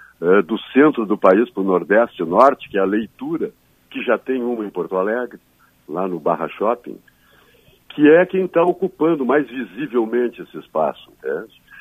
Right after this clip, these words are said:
Claro que, ah, abriram algumas livrarias também, entende? Mas agora, eu acho o seguinte: um movimento como esse demora alguns anos, né, até que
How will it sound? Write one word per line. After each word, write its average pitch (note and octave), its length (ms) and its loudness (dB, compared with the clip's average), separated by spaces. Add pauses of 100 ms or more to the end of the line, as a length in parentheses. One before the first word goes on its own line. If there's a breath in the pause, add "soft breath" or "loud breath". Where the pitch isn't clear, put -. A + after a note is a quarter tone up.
(140 loud breath)
Claro D#3 260 6
que, E2+ 220 -8 (500 soft breath)
ah, C2+ 240 -2
abriram G#2+ 540 0
algumas G2 480 -4
livrarias F2 560 -6
também, D#2+ 400 -6
entende? B1+ 640 -10
Mas F2 240 -2
agora, A#2 320 6
eu C3 200 6
acho E3 200 0
o - 40 -20
seguinte: - 280 -12
um B2+ 80 -6
movimento C3 580 -4
como F#2 280 -6
esse C#3 420 -2 (580 soft breath)
demora B2+ 360 4
alguns C3 480 -4
anos, G2 420 -2
né, E2 220 -8
até F#2+ 260 -4
que - 100 -20